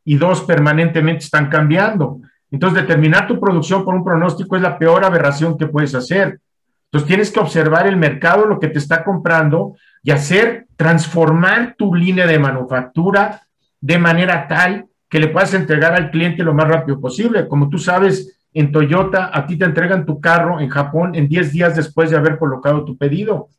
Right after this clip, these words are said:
Tal como lo pediste, te lo fabrican y te lo entregan. "Ah, es que son japoneses". No, señor,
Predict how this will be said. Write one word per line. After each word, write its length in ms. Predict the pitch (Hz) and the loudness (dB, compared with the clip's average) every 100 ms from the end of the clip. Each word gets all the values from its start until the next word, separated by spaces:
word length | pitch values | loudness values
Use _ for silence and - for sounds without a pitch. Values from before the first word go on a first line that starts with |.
| _ _ _ _ - _ | _ _ _ _ -20 _
Tal 320 | 175 214 - | 2 2 2
como 240 | 247 233 | 2 2
lo 200 | 220 180 | 2 2
pediste, 460 | 151 170 196 - 214 | 0 0 0 0 -2
te 160 | 208 185 | 0 0
lo 120 | 160 | 0
fabrican 500 | 156 147 165 170 175 | 0 0 -2 -2 -2
y 120 | 156 | -2
te 80 | 170 | -2
lo 120 | 170 | -2
entregan. 760 | 170 - 202 233 233 180 127 - _ _ _ _ _ _ _ _ | -2 0 0 0 -2 -2 -6 -12 _ _ _ _ _ _ _ _
"Ah, 160 | 170 170 | -6 -4
es 100 | 156 | -4
que 100 | 185 | -4
son 180 | 180 180 | -4 -4
japoneses". 600 | 240 - 156 165 156 165 | -4 -2 0 0 0 0
No, 220 | 190 220 | 0 0
señor, 680 | 220 185 185 214 226 170 | 0 2 2 2 0 -2